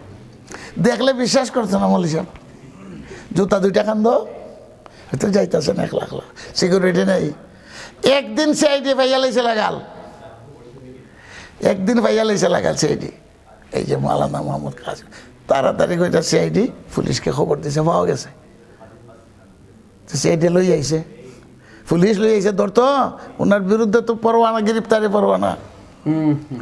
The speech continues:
Speaker 1: পুলিশ কাছে গেছে, ওখান তো পুলিশে বিশ্বাস করতে পারে। সিআইডি তো ওই যে খারাপ। পুলিশও বিশ্বাস করতে পারে না। এই বেটা বুঝি, যার লাগে সারা East India Company পেরেশান, British রাজত্ব পেরেশান,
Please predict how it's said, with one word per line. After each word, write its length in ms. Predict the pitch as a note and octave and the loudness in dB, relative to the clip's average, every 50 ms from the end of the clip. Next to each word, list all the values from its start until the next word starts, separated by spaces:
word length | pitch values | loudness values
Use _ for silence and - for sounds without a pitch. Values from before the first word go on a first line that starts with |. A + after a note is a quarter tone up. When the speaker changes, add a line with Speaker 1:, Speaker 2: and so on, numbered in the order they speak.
| A#2 B2 - C3+ B2+ B2+ B2+ B2 A#2+ - - - - - - | -12 -10 -8 -8 -8 -8 -8 -10 -12 -14 -16 -20 -8 -2 0
Speaker 1:
পুলিশ 360 | G3 B3+ B3+ C4+ D#4 D4+ C4+ | 2 2 2 2 0 0 0
কাছে 440 | - A#3+ B3 B3+ - - C4 D4 C#4+ | 2 2 2 0 0 0 -2 -2 0
গেছে, 420 | B3 B3 G#3+ E3+ - E3 E3 E3+ - - | 0 0 0 0 0 0 -2 -2 -4 -2
ওখান 220 | - D#3 E3+ E3+ | -2 0 0 0
তো 60 | E3+ D#3+ | 0 0
পুলিশে 280 | E3 E3+ E3 E3 E3 | 0 0 0 0 -2
বিশ্বাস 380 | E3 E3+ D#3+ C3+ - F#3 E3+ - | 0 0 0 0 0 0 -2 -2
করতে 280 | - E3+ D#3+ - D#3 | -4 -8 -8 -8 -8
পারে। 180 | D#3+ D#3+ - - C3+ - - | -6 -6 -6 -8 -10 -10 -4
সিআইডি 280 | - - A3 A3 G#3 A3 | -2 0 2 2 2 2
তো 160 | G3 A3+ A3 - | 2 2 4 4
ওই 140 | C#4+ C4+ - | 4 2 2
যে 120 | A#3+ B3+ | 0 0
খারাপ। 1500 | F#3+ G#3+ A3+ A3 G3+ F#3 - - - - - - - - - - - - - - - - - - - - - - - D#3+ E3 E3+ | 0 0 0 0 0 -2 -4 -10 -18 -20 -20 -20 -20 -20 -20 -20 -20 -20 -20 -20 -20 -20 -20 -20 -20 -20 -20 -8 -2 -2 0 2
পুলিশও 380 | B3 F#4+ C#4+ F#4 F#4+ F4+ G4+ C#4 | 4 4 4 4 4 4 2 2
বিশ্বাস 400 | D#4 A#3+ - - - D#4 D4 - | 4 2 2 2 2 0 0 0
করতে 260 | - F3+ D3+ C#3 D#3+ | -2 -4 -2 -2 -2
পারে 160 | D#3 D#3 D#3 | -2 -2 -2
না। 100 | D#3 E3 - - | -4 -6 -6 -2
এই 140 | - A3 A3+ | 2 2 4
বেটা 280 | G#3+ A3+ A#3 A3+ A#3 A3+ | 4 4 4 4 2 2
বুঝি, 360 | A3+ A#3+ A3 A3 G#3+ F#3+ F#3+ - - - - - - - - - - - - - _ - D3 | 2 2 2 2 2 0 -2 -4 -10 -16 -20 -20 -20 -20 -20 -20 -20 -20 -20 -20 _ 0 4
যার 180 | D#3 G3+ G#3+ | 4 4 4
লাগে 300 | A3 G#3+ A3 G#3 A3+ A3 | 4 2 0 2 0 0
সারা 420 | - - G#3 G3+ G3+ G3+ G3 - - - - - - - - - - | 2 0 0 0 0 -2 -2 -2 -6 -8 -14 -20 -20 -20 -10 -2 0
East 300 | - A#3+ G#3 - - - | 2 2 2 0 0 0
India 320 | A#3+ A#3 A3+ A3 A3 G#3+ | 2 2 4 4 2 2
Company 600 | G#3+ G#3+ A3 A3 G#3 F#3+ G3+ G#3+ G#3 G#3 G3+ G3 F3+ - - - - - - - | 0 0 -2 -2 0 0 0 0 0 0 -2 -4 -4 -6 -12 -16 -18 -20 -6 -2
পেরেশান, 640 | - F#3+ G#3 G#3 G#3 - - A3+ A#3 A3 G3 F3+ - - - - - - - - - - - - - - - - - - - - - - | 0 2 2 2 0 0 0 0 0 0 -2 -4 -6 -12 -16 -20 -20 -20 -20 -20 -20 -20 -20 -20 -20 -20 -20 -20 -20 -20 -20 -6 0 2
British 400 | F#3 A#3 A3+ F3+ A#3 A3+ C#3 G3 | 4 4 4 4 2 2 2 2
রাজত্ব 420 | A3+ A3 G#3 G#3 A3+ A3+ A3+ G#3+ | 0 2 2 0 -2 -2 -2 -2
পেরেশান, 600 | G3+ G#3 A3 G#3+ G#3+ G3 F#3+ A3 A3 G#3+ G3+ F#3+ | 0 2 2 2 4 4 4 4 2 2 0 -2